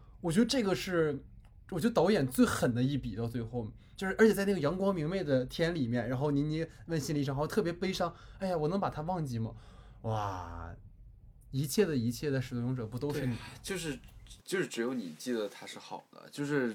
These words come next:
Speaker 2: 当你不记得这个人他干的这件事情以后，他还真的干过这样的事情吗？他还真的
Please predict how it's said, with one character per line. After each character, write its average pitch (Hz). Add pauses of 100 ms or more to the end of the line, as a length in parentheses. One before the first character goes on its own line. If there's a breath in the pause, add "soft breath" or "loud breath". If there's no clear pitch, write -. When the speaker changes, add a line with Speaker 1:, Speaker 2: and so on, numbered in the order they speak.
Speaker 2:
当 139
你 101
不 -
记 120
得 95
这 101
个 92
人 78 (180)
他 104
干 117
的 98
这 101
件 101
事 104
情 95
以 -
后， 87
他 -
还 107
真 104
的 101
干 98
过 90
这 92
样 90
的 82
事 -
情 -
吗？ - (500 loud breath)
他 113
还 113
真 113
的 104